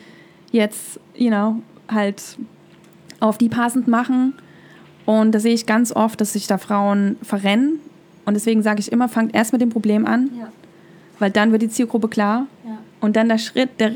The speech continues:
Speaker 1: der, der dritte wichtigste Schritt ist, sich dann zu überlegen, was bedeutet das für diese Person, wenn die das Problem gelöst bekommt.
Speaker 2: Mhm.
Speaker 1: Und das wird eure Message und das müsst ihr in euer Marketing einbauen,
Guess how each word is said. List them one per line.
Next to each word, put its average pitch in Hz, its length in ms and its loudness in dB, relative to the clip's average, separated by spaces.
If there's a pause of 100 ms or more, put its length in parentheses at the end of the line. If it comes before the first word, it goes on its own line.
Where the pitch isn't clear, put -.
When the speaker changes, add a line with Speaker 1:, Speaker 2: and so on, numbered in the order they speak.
Speaker 1:
der, 208 260 2
der 208 220 2
dritte 285 520 -2 (160)
wichtigste 247 460 -2
Schritt 233 380 -2 (260)
ist, 208 160 -2
sich 220 160 -2
dann 226 220 2
zu 247 100 0
überlegen, 220 420 4
was 202 140 0
bedeutet 208 540 0
das 196 200 0
für 202 80 -2
diese 196 220 -2
Person, 190 640 0
wenn 196 120 0
die 190 80 2
das 190 120 0
Problem 185 520 2
gelöst 185 300 2
bekommt. 196 500 -4
Speaker 2:
Mhm. 220 140 -6 (240)
Speaker 1:
Und 202 160 -2
das 220 180 2
wird 302 100 0
eure 208 180 2
Message 247 480 0
und 208 140 -2
das 208 160 -2
müsst 214 200 0
ihr 214 80 2
in 202 80 0
euer 196 160 2
Marketing 220 460 -2
einbauen, 226 540 2